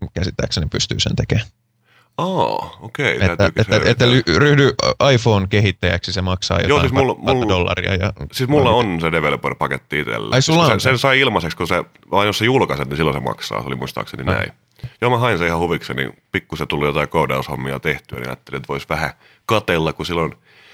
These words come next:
Speaker 2: josko jonkun pikkusen ohjelma tossa itsekin innostus tekemään. Joo, mitäs täällä sanotaan?
Speaker 1: Teksti-, tekstisiirtymiä on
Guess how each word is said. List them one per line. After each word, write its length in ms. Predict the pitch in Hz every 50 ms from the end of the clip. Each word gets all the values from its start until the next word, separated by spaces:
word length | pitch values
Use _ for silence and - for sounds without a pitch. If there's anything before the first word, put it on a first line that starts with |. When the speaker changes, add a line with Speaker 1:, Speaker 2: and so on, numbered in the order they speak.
| - - -
Speaker 2:
josko 240 | 104 95 - - 95
jonkun 280 | 92 90 90 90 85 -
pikkusen 420 | 98 90 - - 92 82 85 80
ohjelma 320 | 76 80 78 73 73 71
tossa 260 | - - 67 - - 73
itsekin 320 | 73 - - 67 - 69
innostus 360 | 69 65 69 65 - - 67 -
tekemään. 460 | - 78 - 65 55 53 55 50 - _ _ _ _ _ _ _ - - _ _ _ _ _ _ _ _ _ _ _ _ _ _ _ _ _ _ _ _ _ _ _ _ _ _ _ _ _ _ _ _ _ _ _ _ _ _ _ _ _ _ _ _ _ _ _ _ _ _ -
Joo, 300 | 104 107 107 104 90 80
mitäs 280 | 80 95 101 85 82 -
täällä 240 | - - 67 76 71
sanotaan? 480 | 80 82 80 73 - - 64 58 58
Speaker 1:
Teksti-, 460 | 92 147 156 - - - - 143 92 - - -
tekstisiirtymiä 1000 | 165 160 156 - - 131 - 131 120 113 113 107 - 117 107 107 104 107 101
on 340 | 101 101 101 101 95 - -